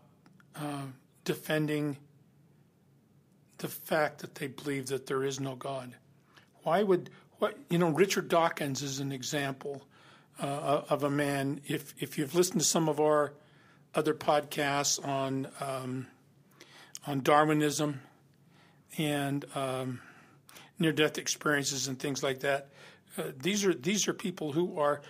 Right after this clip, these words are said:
fervently believers in an unreligion. Their religion is that there is no God, and they, and they,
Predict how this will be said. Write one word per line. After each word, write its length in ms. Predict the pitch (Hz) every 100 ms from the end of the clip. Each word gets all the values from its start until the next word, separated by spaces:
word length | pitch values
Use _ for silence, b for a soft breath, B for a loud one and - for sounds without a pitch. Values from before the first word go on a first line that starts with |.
| B
fervently 920 | - - - 240 214 208 165 151 151 - - _ _ _ _ -
believers 760 | 180 208 160 127 131 - - _ _ - _
in 160 | 170 160
an 140 | 165 -
unreligion. 880 | 175 185 175 170 175 175 - - 165 - - B B B -
Their 200 | 170 185
religion 540 | 185 185 180 160 165
is 240 | 160 160 151
that 160 | 156
there 160 | 175 175
is 220 | 180 151
no 180 | 160 139
God, 480 | 147 143 127 123 - b b b b -
and 180 | 165
they, 280 | 160 156 147 b b -
and 220 | 185 165
they, 260 | 160 160